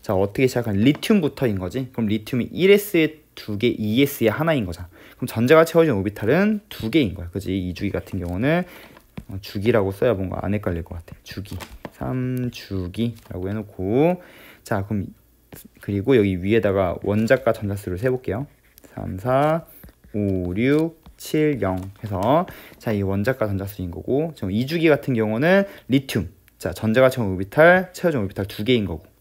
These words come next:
그 다음에 리튬, 베릴륨 같은 경우는 이제 쌍을 이루기 때문에, 음, 증가하지 않죠. 그러다가, 어, 이제 붕소부터는요, 이 p 오비탈의 전자가 채워지기 시작하니까 세 개, 네 개,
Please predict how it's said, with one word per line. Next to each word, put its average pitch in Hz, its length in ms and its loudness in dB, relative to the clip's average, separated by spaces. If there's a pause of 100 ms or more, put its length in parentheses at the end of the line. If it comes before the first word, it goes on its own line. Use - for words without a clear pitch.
(140)
그 - 80 -20
다음에 135 440 0 (1200)
리튬, 190 580 2
베릴륨 165 420 4
같은 151 280 0
경우는 135 380 4
이제 101 180 0
쌍을 196 320 2
이루기 175 320 0
때문에, 104 460 0 (160)
음, 82 180 -8 (260)
증가하지 113 500 2
않죠. 82 280 -4 (160)
그러다가, 147 500 4 (380)
어, 92 320 -6 (320)
이제 - 340 -8
붕소부터는요, 127 1000 0 (360)
이 139 140 -2
p 190 280 0
오비탈의 180 440 2
전자가 98 380 -2
채워지기 156 420 2
시작하니까 123 680 -4
세 190 220 0
개, 139 260 -2 (420)
네 98 160 0
개, 147 360 4